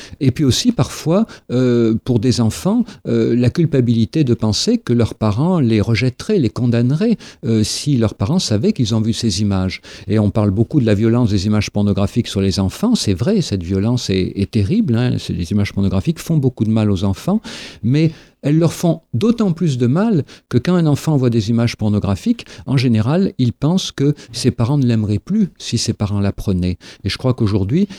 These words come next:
euh, ça fait partie de l'éducation de prévenir les enfants qu'ils peuvent voir des images pornographiques, des images de sexualité crue, euh, des images violentes, et que s'ils les voient, eh bien, leurs parents leur en voudront pas qu'ils les aient vues,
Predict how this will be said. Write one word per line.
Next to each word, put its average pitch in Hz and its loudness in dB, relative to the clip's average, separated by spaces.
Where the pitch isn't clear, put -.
euh, 110 2
ça 107 -2
fait 131 2
partie 123 0
de 107 -2
l'éducation 110 0
de 143 2
prévenir 127 0
les 107 2
enfants 131 0
qu'ils 110 0
peuvent 151 0
voir 123 0
des 107 2
images 107 2
pornographiques, 98 0
des 107 0
images 104 2
de 110 2
sexualité 98 -2
crue, 226 0
euh, 107 2
des 101 0
images 107 2
violentes, 107 0
et 139 4
que 131 0
s'ils 185 2
les 127 2
voient, 117 2
eh 127 2
bien, 131 2
leurs 131 2
parents 127 0
leur 131 4
en 123 2
voudront 123 2
pas 139 2
qu'ils 110 0
les 107 2
aient 104 4
vues, 208 0